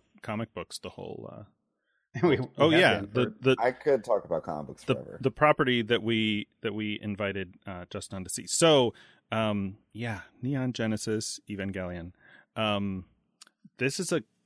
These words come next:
Speaker 1: complicated property, as I, as I've learned. Um,
Speaker 3: My
Speaker 1: I don't
Speaker 3: favorite
Speaker 1: know.
Speaker 3: anime of all time.
Speaker 1: So just to, uh,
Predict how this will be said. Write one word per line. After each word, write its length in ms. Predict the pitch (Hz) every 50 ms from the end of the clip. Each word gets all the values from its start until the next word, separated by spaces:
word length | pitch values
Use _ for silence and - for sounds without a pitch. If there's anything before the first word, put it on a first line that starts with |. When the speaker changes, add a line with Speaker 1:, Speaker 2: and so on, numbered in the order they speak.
| -
Speaker 1:
complicated 960 | - - - - - 120 131 - 151 135 - - 127 127 120 120 117 110 107 - _ _ _ _ _
property, 640 | - - 123 135 147 - 107 82 76 - - 113 _ _ -
as 140 | - 95 -
I, 280 | 98 90 87 85 82 85 _ _ _ _ _ _ -
as 140 | 101 92 92
I've 160 | 90 85 82
learned. 440 | 87 90 92 85 78 80 - - - - -
Um, 400 | - 95 90 - - - 92 98 -
Speaker 3:
My 240 | 98 117 120 135 139
Speaker 1:
I 120 | 139 143
don't 80 | 143 -
Speaker 3:
favorite 280 | - 147 135 117 - - 90
Speaker 1:
know. 60 | 113
Speaker 3:
anime 160 | 113 104 101
of 160 | 98 95 90 85
all 140 | 80 76
time. 380 | - - 98 98 90 80 73 78
Speaker 1:
So 340 | - - 165 151 139 135 131 -
just 260 | 110 156 151 - - -
to, 640 | - 160 143 135 131 131 127 127 123 120 120 - _ _ _ _ - - 101 -
uh, 240 | - 113 110 110 107